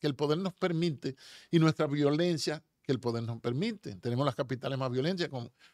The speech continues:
más violentas como San Pedro Sula, en Honduras. Entonces, ¿qué dijimos? Yo voy a creer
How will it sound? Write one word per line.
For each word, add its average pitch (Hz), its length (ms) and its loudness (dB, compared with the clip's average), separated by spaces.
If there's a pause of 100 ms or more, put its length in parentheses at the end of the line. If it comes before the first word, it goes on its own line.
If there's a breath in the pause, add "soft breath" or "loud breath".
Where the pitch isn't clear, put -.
(120)
más 131 80 0
violentas 151 400 4
como 131 300 -2
San 113 180 -2
Pedro 151 260 2
Sula, 165 560 -2 (120)
en 110 120 -10
Honduras. 117 600 0 (720)
Entonces, 180 840 4 (920)
¿qué 214 160 8
dijimos? 180 400 6
Yo 175 220 8
voy 226 140 10
a 208 120 6
creer 180 540 4